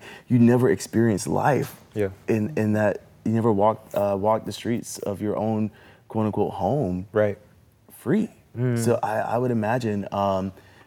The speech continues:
Speaker 1: I, there would be just a lack of direction and just trying to find what, um, what, what does the world look like and, and what, what are, what is oppor-, what is opportunity?
Speaker 2: Yeah,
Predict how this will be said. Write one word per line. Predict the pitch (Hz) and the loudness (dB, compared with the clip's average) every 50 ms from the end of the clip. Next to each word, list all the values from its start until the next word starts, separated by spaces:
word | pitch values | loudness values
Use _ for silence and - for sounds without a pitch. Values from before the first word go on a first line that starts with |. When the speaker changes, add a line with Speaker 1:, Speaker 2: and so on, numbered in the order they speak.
| _ - | _ -6
Speaker 1:
I, | 107 104 - | -6 -4 -4
there | - - 117 110 | -2 -2 0 2
would | 104 | 2
be | 107 95 | 0 0
just | - 110 101 - | 0 -4 -4 -4
a | 101 | -4
lack | 92 90 92 95 95 95 - - | -4 -2 0 0 0 0 -2 -6
of | - 82 87 | -10 -10 -6
direction | - 92 92 92 92 92 - - 98 98 98 - | -6 -4 -2 -2 -2 -4 -4 -8 -6 -6 -6 -8
and | - 95 87 | -8 -8 -8
just | 90 87 | -8 -8
trying | - - 95 92 90 | -8 -6 -6 -6 -6
to | - 87 | -10 -12
find | - - 92 90 92 92 90 87 85 85 87 | -10 -4 -2 -2 -2 -2 -2 -4 -6 -6 -4
what, | 92 92 87 - - - _ _ _ - | -2 -2 -2 -4 -8 -16 _ _ _ -8
um, | 95 92 87 85 85 85 82 - - - _ _ _ _ _ _ _ _ _ _ _ _ _ _ _ _ - - | -6 -6 -6 -6 -6 -6 -8 -8 -10 -12 _ _ _ _ _ _ _ _ _ _ _ _ _ _ _ _ -20 -8
what, | - 98 101 - - - | -2 -2 -2 -2 -2 -4
what | - 101 - | -2 -2 0
does | 104 92 | -2 -2
the | 98 | -2
world | 87 98 98 98 95 92 | 0 0 2 2 2 0
look | 95 90 - | -2 -2 -2
like | 101 107 107 - | -2 -2 -2 -2
and, | 92 90 - - | -6 -6 -6 -8
and | 90 92 92 87 82 - _ _ _ _ _ _ _ _ - - _ _ _ _ _ _ _ - | -6 -6 -6 -6 -8 -10 _ _ _ _ _ _ _ _ -20 -20 _ _ _ _ _ _ _ -14
what, | - 87 95 107 98 - - | -8 -4 -2 -2 -2 -2 -2
what | 95 107 | 0 2
are, | 107 110 135 - | 2 2 2 2
what | - 110 120 | 0 0 0
is | 139 131 | 0 2
oppor-, | 120 98 117 117 110 - - | 2 0 0 -2 -4 -8 -4
what | 107 123 151 - - | 0 0 0 2 2
is | 117 151 175 147 | 2 0 0 0
opportunity? | - 87 85 90 92 95 92 98 - - - _ - | -6 -10 -10 -10 -10 -10 -10 -10 -10 -14 -8 _ 2
Speaker 2:
Yeah, | - 98 98 107 107 127 | 2 4 4 2 2 0